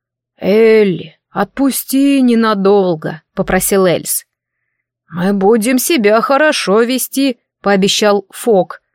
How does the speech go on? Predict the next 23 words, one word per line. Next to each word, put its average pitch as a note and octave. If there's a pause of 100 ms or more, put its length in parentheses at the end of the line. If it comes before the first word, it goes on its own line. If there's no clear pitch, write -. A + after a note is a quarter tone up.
(580)
«Не G#3
подставляйте A3+
меня F3 (260)
и A#3+
проверьте, B3
пожалуйста, F#3+
прибыли C4
ли G#3 (200)
в F#3+
Академию G#3+
оборотни. - (400)
Возможно, A#3+
мне A#3+
стоит B3+
вернуться B3
к -
себе A#3
через A3+
окно». G#3+ (1120)
Призраков G#3
словно G#3
ветром E3+
сдуло. D3+